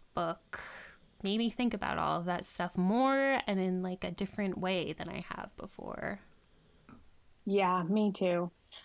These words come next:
Speaker 2: I feel like I'm sure that this is clear from everything we've said, but I, so I do wanna just clarify, there is not any explicit sex in this book.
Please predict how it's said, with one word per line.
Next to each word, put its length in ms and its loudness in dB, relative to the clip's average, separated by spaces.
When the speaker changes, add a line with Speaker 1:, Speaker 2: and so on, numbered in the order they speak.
Speaker 2:
I 140 4
feel 260 4
like 360 2
I'm 200 6
sure 440 2
that 220 4
this 220 2
is 160 0
clear 600 2
from 540 4
everything 480 2
we've 160 2
said, 500 2
but 100 0
I, 280 2
so 180 -2
I 120 2
do 280 2
wanna 360 4
just 300 0
clarify, 800 0
there 160 6
is 240 2
not 360 4
any 540 2
explicit 720 2
sex 340 0
in 120 2
this 140 0
book. 240 -2